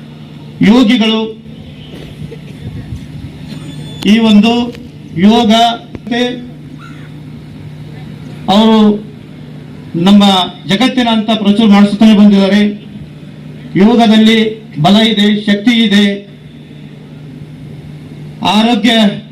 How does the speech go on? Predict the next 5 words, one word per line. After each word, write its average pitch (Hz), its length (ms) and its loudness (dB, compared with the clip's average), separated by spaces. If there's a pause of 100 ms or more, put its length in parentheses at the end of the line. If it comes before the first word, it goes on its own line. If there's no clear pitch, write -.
(640)
ಸಹಿತ 214 220 4
ಬಲಹೀನ, 220 640 4
ಬಲ-, 190 480 0
ಬಲವಾಗುತ್ತದೆ. 208 840 0 (1500)
ಅದರಿಂದ 226 440 4